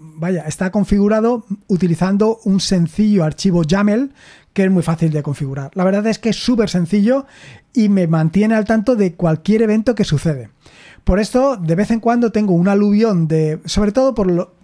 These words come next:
por ejemplo, los sábados y los domingos por la mañana que me dedico más a programar, pues ese día tengo un aluvión de mensajes en Matrix avisándome de,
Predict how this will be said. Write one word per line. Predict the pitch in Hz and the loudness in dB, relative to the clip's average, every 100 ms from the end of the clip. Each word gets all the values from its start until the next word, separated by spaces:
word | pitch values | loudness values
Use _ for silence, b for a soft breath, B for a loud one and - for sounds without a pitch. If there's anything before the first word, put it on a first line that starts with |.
| 196 | -6
por | 165 | -4
ejemplo, | 165 214 196 262 269 B B B | -2 -4 -2 -2 -4 B B B
los | 190 180 170 | -2 0 -2
sábados | - 214 233 233 220 220 | -4 -2 0 0 0 0
y | |
los | 190 175 | 0 0
domingos | 180 202 196 | 0 0 0
por | 196 | 0
la | 190 | 0
mañana | 196 220 180 147 | -2 -2 -2 -4
que | 160 | -6
me | 151 156 | -6 -4
dedico | 151 160 175 190 190 | -2 0 0 0 0
más | 190 202 180 | 0 0 -2
a | 156 151 | -4 -4
programar, | 151 147 156 214 247 _ B B B B | -4 -2 -2 -4 -4 _ B B B B
pues | 190 | 0
ese | 214 208 233 226 214 | 0 0 2 2 2
día | 175 226 233 247 | 0 2 2 0
tengo | 190 190 208 240 240 | 0 0 2 0 0
un | 185 214 | 0 2
aluvión | 190 170 180 208 226 185 | 2 2 2 2 0 0
de | 180 202 214 196 170 | 0 0 0 0 -2
mensajes | 180 196 170 165 160 202 - 240 - - | -4 -4 0 0 0 -2 -2 -2 -4 -4
en | 160 | -2
Matrix | 175 202 233 247 - B B | -2 -2 -2 -4 -8 B B
avisándome | 175 170 180 208 220 240 | -4 -2 0 0 0 0
de, | 190 180 220 | 0 0 -2